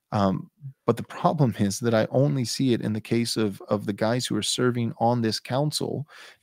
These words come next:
giving instructions, um, you know, exercising authority over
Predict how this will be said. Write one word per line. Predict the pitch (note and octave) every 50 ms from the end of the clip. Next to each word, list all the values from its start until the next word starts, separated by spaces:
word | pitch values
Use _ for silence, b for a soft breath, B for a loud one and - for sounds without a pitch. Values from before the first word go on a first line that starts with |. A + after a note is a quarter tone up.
| - -
giving | A2+ A#2+ B2+ C#3 B2 G#2+ G#2 A2 B2 -
instructions, | - A2 F#2+ - - - C#3 D3 D#3+ D3+ - - - E2+ F2 - B2+ D3 - - - _ - -
um, | F#2 F#2 F2+ F2+ - E3 - -
you | C#3+ A2
know, | F#2+ F#2+ - - - G2
exercising | A#2 B2+ - - C3+ B2 - B2+ A#2+ A2 G#2+ G2+
authority | - - - - C3 C3+ C3 A#2 A2 -
over | - C3 B2+ B2 A#2 A2+ G#2 G#2 G#2 G2